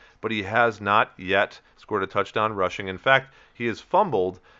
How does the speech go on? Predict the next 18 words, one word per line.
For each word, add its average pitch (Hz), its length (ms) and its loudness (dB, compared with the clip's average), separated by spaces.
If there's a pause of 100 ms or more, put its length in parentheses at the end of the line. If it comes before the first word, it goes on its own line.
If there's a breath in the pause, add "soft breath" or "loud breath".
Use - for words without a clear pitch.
uh, 95 340 4
not, 110 340 2
uh, 95 300 2
including 92 480 -6
week 90 220 -12
six, - 420 -4
in 98 140 -10
the 92 100 -2
last 95 400 2
four 101 400 -4
games 87 400 -6
before 78 440 -6
that, 73 260 -2
in 78 100 -14
weeks 78 240 -14
two 80 320 -12
through 73 300 -18
five. 73 500 -8